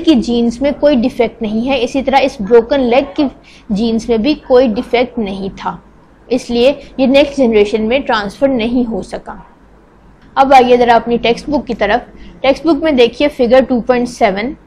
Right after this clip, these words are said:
इसमें कुछ characters बताए गए हैं जो plant में inheritable हैं। ये वो कुछ characters हैं जो plants में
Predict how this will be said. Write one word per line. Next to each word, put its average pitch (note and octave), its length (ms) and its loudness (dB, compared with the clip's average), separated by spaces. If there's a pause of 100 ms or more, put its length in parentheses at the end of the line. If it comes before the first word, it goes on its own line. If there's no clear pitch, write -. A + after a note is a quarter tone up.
(1400)
इसमें F4 260 -2
कुछ F#4 220 -2
characters B3+ 480 2
बताए G#3+ 340 2
गए G#3+ 160 -4
हैं C4 240 -2
जो C4 160 4
plant A3+ 480 -2
में C4 140 0
inheritable G3+ 680 -6
हैं। F#3+ 260 -14 (260)
ये D4+ 140 2
वो F#4 140 4
कुछ F#4 260 -2
characters C#4+ 560 0
हैं D4+ 180 -2
जो D4+ 100 -2
plants A#3+ 560 -2
में C4 300 -2